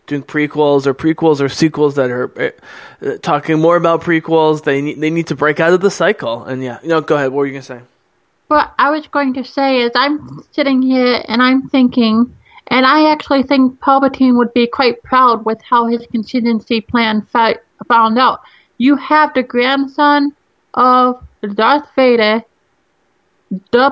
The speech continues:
Speaker 2: power-, most powerful quote-unquote bloodline probably there is, at least at this time, in charge of his former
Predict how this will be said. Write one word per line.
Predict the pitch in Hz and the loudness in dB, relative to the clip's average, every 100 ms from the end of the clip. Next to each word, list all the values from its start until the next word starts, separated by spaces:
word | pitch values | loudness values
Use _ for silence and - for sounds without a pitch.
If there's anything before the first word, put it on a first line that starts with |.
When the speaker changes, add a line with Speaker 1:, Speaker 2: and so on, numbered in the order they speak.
| 277 | 0
Speaker 2:
power-, | - 294 285 277 | 2 2 2 0
most | 254 277 | -2 -2
powerful | - 277 269 269 254 | 0 2 2 0 -2
quote-unquote | - 247 247 240 240 - | 0 0 2 0 -2 0
bloodline | 254 254 220 208 214 226 233 - | 0 0 0 0 0 -6 -8 -4
probably | 240 226 226 226 | 0 2 0 -2
there | 220 - - 233 214 214 | -4 -4 0 2 2 0
is, | - - - | -6 -20 -6
at | 208 202 | -2 0
least | 226 240 | 0 0
at | 247 240 | -2 -2
this | 220 - - | -4 -4 -2
time, | 262 233 220 - _ - | 0 0 -2 -8 _ -2
in | 254 247 | 0 0
charge | - 277 285 294 294 - | 0 2 4 2 0 -4
of | - 247 240 240 - | 0 2 2 -4 -4
his | 277 285 - - _ | -2 -2 -8 -20 _
former | 269 269 254 262 254 | 0 2 4 2 2